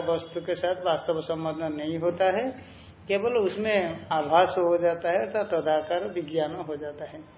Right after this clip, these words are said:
तो वेदांति भी वही बात कहता है कि चित्त में कभी दृश्य का संबंध होता ही नहीं, चित्त दृश्यम न जायते, किंतु यहाँ चित्त का अर्थ चैतन्यम। चित्त दृश्यम न जायते तस्मात्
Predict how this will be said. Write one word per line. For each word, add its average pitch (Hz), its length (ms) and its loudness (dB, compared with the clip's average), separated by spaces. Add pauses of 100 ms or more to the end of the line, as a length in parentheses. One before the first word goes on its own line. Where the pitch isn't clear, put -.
(760)
तो 214 200 -2
वेदांति 190 480 4
भी 214 140 2
वही 190 240 8
बात 208 300 6
कहता 190 280 4
है 208 260 6
कि 190 440 0
चित्त 175 220 -2
में 196 240 2
कभी 185 280 4
दृश्य 180 360 0
का 190 120 4
संबंध 180 440 -4
होता 160 360 0
ही 185 160 2
नहीं, 151 340 -4 (500)
चित्त 180 240 -4
दृश्यम 175 600 0
न 160 80 -2
जायते, 160 500 2
किंतु 175 220 -4
यहाँ 180 160 -2
चित्त - 240 -4
का 190 160 4
अर्थ 185 180 0
चैतन्यम। 156 640 -2 (840)
चित्त 190 220 -2
दृश्यम 180 500 2 (140)
न 160 40 -2
जायते 160 640 2
तस्मात् 170 1000 0